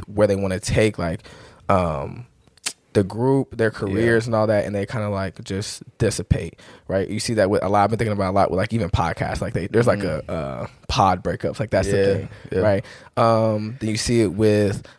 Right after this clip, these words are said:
Speaker 1: I mean, on, on every level, like, institutions, like,
Speaker 2: I'm saying.
Speaker 1: businesses, medias, like, celebrities, actors, all of
Speaker 2: Mm-hmm.
Speaker 1: that.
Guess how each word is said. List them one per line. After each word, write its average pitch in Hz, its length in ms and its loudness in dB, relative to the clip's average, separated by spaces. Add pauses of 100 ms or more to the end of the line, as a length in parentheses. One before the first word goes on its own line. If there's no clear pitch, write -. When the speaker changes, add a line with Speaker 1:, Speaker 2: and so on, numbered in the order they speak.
Speaker 1:
I 113 100 2
mean, 104 180 0 (100)
on, 127 140 0 (120)
on 123 140 2
every 135 200 2
level, 117 320 2
like, 98 180 0
institutions, 101 800 -2
like, 98 140 0
Speaker 2:
I'm 110 60 -4
saying. 98 120 2
Speaker 1:
businesses, 98 640 0
medias, 101 320 2
like, 95 160 0
celebrities, 113 640 4
actors, 107 380 0
all 107 180 4
of 107 60 4
Speaker 2:
Mm-hmm. 120 60 6
Speaker 1:
that. 104 200 4